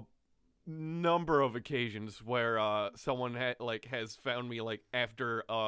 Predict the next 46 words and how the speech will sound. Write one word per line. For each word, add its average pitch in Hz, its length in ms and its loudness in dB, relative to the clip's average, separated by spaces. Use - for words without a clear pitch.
a 107 40 -2
party 107 440 -4
or 101 200 -6
hanging 107 400 -8
out, 101 240 -6
and 113 80 -8
they're 117 80 -6
like, 123 160 -6
"Hey, 254 120 2
what 277 180 0
happened? 254 320 -2
Like, 139 180 -2
you, 160 180 -16
like, 160 240 0
we 180 120 -4
couldn't 226 260 0
find 202 320 0
you." 101 220 -6
And 123 100 -4
it's - 140 -8
like, 143 160 -2
"Yeah, 208 140 4
I, 190 80 2
I 185 60 4
left." 147 420 2
<laughs> - 40 -16
They're - 280 -2
like, 156 180 2
"You," 175 140 0
<laughs> - 220 -10
they're 185 140 4
like, 151 180 2
"You 170 60 -2
didn't 160 200 -6
say 151 260 -4
anything?" 202 240 -2
I - 20 -2
was 175 60 -6
like, - 80 -14
"No, 208 280 4
<laughs> - 180 -20
I 165 60 0
just, - 180 -4
I 165 60 2
just 110 120 -4
left." 139 200 -2